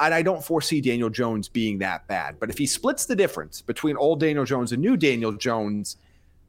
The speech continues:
you're gonna be sitting in that pit of mediocrity right in the middle of the draft. And again, I'm not,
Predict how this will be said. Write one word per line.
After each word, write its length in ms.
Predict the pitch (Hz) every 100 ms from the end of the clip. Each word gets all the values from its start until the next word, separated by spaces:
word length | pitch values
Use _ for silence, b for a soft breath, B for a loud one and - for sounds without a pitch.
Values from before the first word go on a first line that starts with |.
| -
you're 120 | 135
gonna 140 | 165
be 100 | 151
sitting 280 | 143 196 170
in 60 | 160
that 200 | 135 -
pit 140 | 160
of 80 | 135
mediocrity 640 | 143 127 123 131 117 98
right 160 | 101 110
in 40 |
the 60 | 107
middle 260 | 110 104 98
of 60 |
the 80 | 85
draft. 480 | 131 151 78 - -
And 220 | 95 90 b b b b - - - _
again, 400 | 143 202 180 139 - -
I'm 140 | 143
not, 260 | 151 -